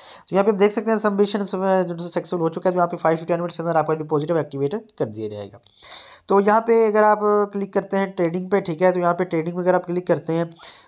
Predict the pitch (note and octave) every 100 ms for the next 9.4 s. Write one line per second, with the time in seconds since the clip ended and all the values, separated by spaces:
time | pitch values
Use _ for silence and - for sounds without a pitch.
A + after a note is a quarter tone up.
0 | _ F3+ G3+ G#3 G#3+ G3+ F#3 G3 G3+ F#3+
1 | F#3+ F#3 G3 F3+ F#3+ F#3 F#3 E3 F3 F3
2 | F3 F3 F3+ F3 E3 E3 F3 F3 F#3 F3
3 | E3+ E3+ D#3+ E3+ E3 D#3 D#3 D#3+ E3+ E3
4 | E3 - F3+ E3 F3 E3+ D#3+ D#3 D#3 D#3+
5 | D#3 D3+ D3+ D3+ F3 B2 - A2+ - A#2
6 | C3+ D3 E3 - - - - - F3+ G3+
7 | G3+ G3+ G#3 G#3+ G#3+ G3 G3 G3 G3 G3+
8 | F3 E3+ F3+ F#3 F#3 F#3 F3 D#3 D#3 E3+
9 | D#3 A#2+ G#2+ G#2